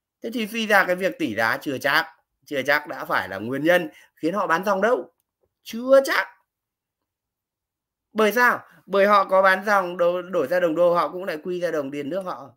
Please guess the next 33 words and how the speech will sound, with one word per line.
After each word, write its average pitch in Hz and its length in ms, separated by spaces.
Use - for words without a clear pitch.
Bởi 160 120
vì 196 120
họ 196 200
đầu 185 220
tư 214 200
giống 196 220
như 233 100
Việt 202 140
Nam, 202 280
đầu 190 160
tư 202 100
ra 202 140
nước 226 100
ngoài 190 280
ấy, 185 120
kể 170 160
cả 165 60
qua 196 200
đô 214 220
hay 214 100
gì, 185 260
cuối 165 120
cùng 180 180
vẫn 180 180
quy 170 180
về 120 120
Việt 104 200
Nam, 107 100
Việt 123 100
Nam 123 160
đồng, 107 160
đúng 123 140
không? 165 140